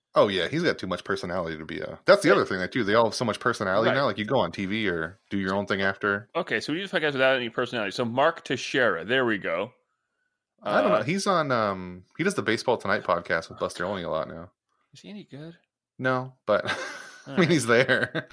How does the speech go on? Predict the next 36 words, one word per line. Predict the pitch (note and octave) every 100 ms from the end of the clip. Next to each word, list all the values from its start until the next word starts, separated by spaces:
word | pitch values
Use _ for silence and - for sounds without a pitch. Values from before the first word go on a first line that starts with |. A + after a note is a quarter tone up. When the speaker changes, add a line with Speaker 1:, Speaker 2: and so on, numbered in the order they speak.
| -
Speaker 1:
<laughs> | - -
He's | C3+
just | F3
kind | F#3
of | F3
the | B2+
bland | G2+ G#2 G#2+ A2+ G#2 F#2 -
representing | G#2+ G#2 G2+ G#2 F#2+
the |
players | F#2 G2 G#2+ F2
guy. | E2+ D2+ G2 _ -
Speaker 2:
You | B3
know | D#4
who's | C4
a |
good | B3+
one? | A3
I | F3+
think | B3 A3
Alex | C#3+ D#3 D#3 -
Gordon | - B2+ B2 G#2
could | G2+
end | A2 A2
up | G#2+ G2
as, | G2+ G2+
like, | F#2+
a, | F#2 F#2 -
as | G2
a |
ma-, | F#2+ F#2+ F#2 - -
a | G2+
manager | G#2 G#2 G2 F#2 F#2+
of | F2
some | G#2 F2
kind | - G2 F2+
somewhere. | - F#2+ F2 F2 C#3